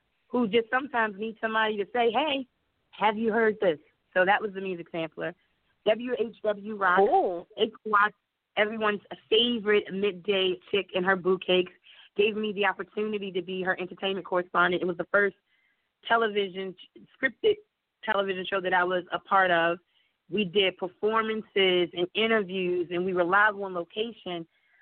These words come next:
Speaker 1: Then it was awesome to be in this atmosphere with someone like April Watts, who is a woman that I had admired and looked up to, being willing to invest in me.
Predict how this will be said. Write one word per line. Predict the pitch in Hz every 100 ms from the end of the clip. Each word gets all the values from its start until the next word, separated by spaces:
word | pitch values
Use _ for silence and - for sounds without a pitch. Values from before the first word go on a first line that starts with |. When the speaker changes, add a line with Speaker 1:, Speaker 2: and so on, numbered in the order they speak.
| _
Speaker 1:
Then | 202 202
it | 185
was | 196 -
awesome | 202 220 214 202
to | -
be | 175 196
in | 190
this | 190 180
atmosphere | 190 196 196 190 _ 190 185 175 170 _ _ _
with | 160 185 180 170 _
someone | 214 208 196
like | 185 -
April | 208 208 196
Watts, | 180 196 196 - -
who | 202 175
is | 180 165
a |
woman | 175 185 180
that | 175 170
I | 170 196 220 180 -
had | 175
admired | 165 175 165 165
and | 165 170
looked | 170 175
up | 170 -
to, | 180 170 - _ 143
being | 208 214 196
willing | 202 190 -
to |
invest | 175 160 165 185 -
in | 170
me. | 185 175